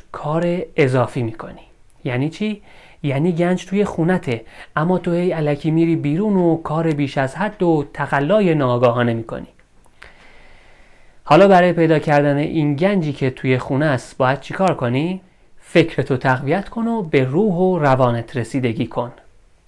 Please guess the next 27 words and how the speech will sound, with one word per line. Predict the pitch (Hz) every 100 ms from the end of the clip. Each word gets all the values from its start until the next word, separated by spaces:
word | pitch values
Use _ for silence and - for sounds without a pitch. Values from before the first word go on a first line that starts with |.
| - -
فکر | - 202 214
که | - 214
تقویت | 208 208 196 208 208
بشه | 202 -
و | 214
باز | 190 196 196
بشه، | 208 202 220 220 214 - - -
روح | - 151
و | 151 147
روان | 147 156 202 160
که | 143
سبک | 123 139 131 135
بشه، | - 139 220 233 - - -
بعدش | 143 151 160 160 -
می‌تونی | 160 190 208 202
هدفمند | - 143 135 131 - 160 202 220
و | 220 156
هوشیارانه | 151 - 143 131 127 131
کار | 147 120 113
کنی. | - 64 62 - _ - - - - - - -
یعنی | 131 127 165
کم | 165 170 175
کار | 185 185
بکنی، | 208 208 156 113 - - - -
اما | 135 131
دقیقاً | 135 135 147 143
همون | 196 175 147 139 127